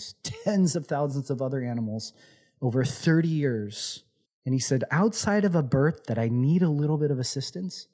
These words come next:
my animals don't touch that industry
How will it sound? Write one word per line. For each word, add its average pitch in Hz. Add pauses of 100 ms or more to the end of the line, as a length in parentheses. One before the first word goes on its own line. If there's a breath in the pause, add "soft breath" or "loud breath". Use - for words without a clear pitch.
(240)
my 127
animals 135 (160)
don't 120
touch -
that 127
industry 131